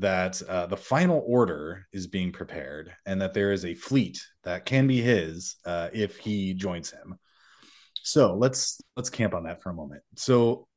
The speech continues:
if we're to suss out the logic of this film and the plot and what's going on, there's been a secret world of the Sith with m-, millions of cultists who are actually not Sith themselves,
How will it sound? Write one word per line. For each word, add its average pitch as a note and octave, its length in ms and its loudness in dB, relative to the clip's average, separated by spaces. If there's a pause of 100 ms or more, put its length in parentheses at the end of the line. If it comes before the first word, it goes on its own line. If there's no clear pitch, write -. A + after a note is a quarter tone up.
(100)
if C3+ 160 -4
we're F3+ 120 6
to A3+ 120 6
suss C#3+ 300 4
out C3 140 4
the A#2+ 80 2
logic G2+ 340 2
of F#2 80 -4
this F#2+ 160 -4
film D#2+ 400 -10 (140)
and G2 120 -6
the G2 60 2
plot E2+ 300 -4
and F2 100 -6
what's F#2+ 180 -4
going F2 220 -6
on, D2+ 220 -14 (560)
there's D#3 220 4
been F#3+ 120 4
a E3+ 60 4
secret C#3+ 420 2
world A2+ 240 6
of A2 80 4
the G#2 80 0
Sith D#2 420 -6 (440)
with G#2+ 300 2 (280)
m-, D3+ 220 6
millions D#3 400 8
of G2 80 0
cultists - 640 -2
who C3+ 120 2
are C#3+ 120 8
actually F#3 320 2
not D#3+ 260 4
Sith D3 240 0
themselves, G2 920 0